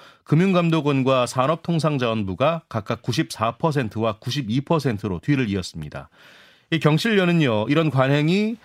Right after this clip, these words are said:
이 재취업한 퇴직공직자가 민간 기업의 방패막이가 되는 등 시장경제 정의를 왜곡하고요.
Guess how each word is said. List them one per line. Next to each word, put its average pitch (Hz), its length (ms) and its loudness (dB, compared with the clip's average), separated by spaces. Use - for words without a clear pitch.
이 120 80 -4
재취업한 175 680 0
퇴직공직자가 147 1200 -2
민간 165 400 2
기업의 139 400 0
방패막이가 180 800 0
되는 117 300 0
등 90 280 -4
시장경제 143 640 0
정의를 107 400 -2
왜곡하고요. 107 840 -2